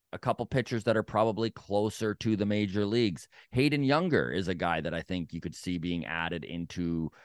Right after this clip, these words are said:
a trade like this, a guy who has started throughout triple A. Um, he's got a live arm. He's close to the bigs.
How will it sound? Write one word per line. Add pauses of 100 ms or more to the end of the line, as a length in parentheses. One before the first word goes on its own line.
(140)
a
trade
like
this, (260)
a
guy
who
has
started (240)
throughout
triple
A. (300)
Um, (140)
he's
got
a
live
arm.
He's
close
to
the
bigs.